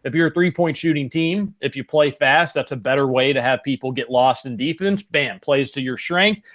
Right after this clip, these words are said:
You knock down outside shots. So I think Kentucky would like to play fast with Western. So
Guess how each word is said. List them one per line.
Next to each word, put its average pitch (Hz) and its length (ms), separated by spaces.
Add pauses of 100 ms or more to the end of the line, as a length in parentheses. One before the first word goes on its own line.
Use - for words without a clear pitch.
(140)
You 156 100
knock 147 220
down 139 180
outside 127 380
shots. 120 340
So 151 160 (320)
I 175 140
think 220 140
Kentucky 185 420
would 127 100
like 190 220
to 330 80
play 170 180
fast 120 380
with 123 160
Western. 147 500 (160)
So 147 240